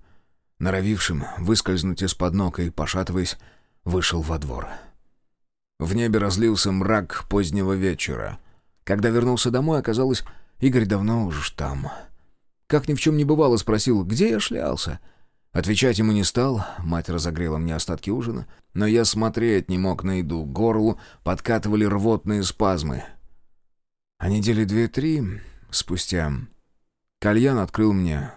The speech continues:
кое-что. Игорь ведь умолчал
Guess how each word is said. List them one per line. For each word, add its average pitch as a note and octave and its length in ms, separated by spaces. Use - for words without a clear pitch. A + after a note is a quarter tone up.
кое-что. F2 600
Игорь B2 300
ведь - 420
умолчал B2 720